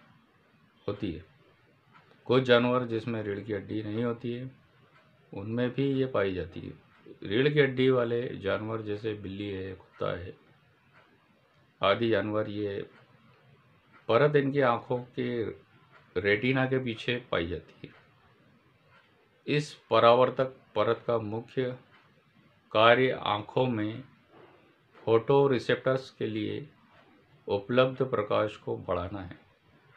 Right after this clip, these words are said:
फोटोरिसेप्टर रेटिना में विशेष न्यूरॉन्स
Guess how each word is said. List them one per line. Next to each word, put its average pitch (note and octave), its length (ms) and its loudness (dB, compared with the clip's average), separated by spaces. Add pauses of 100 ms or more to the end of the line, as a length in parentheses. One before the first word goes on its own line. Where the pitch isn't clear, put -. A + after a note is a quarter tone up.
(500)
फोटोरिसेप्टर B2 880 0 (320)
रेटिना A2+ 520 -2
में A2+ 200 -4
विशेष B2 640 -4 (2000)
न्यूरॉन्स B2+ 720 4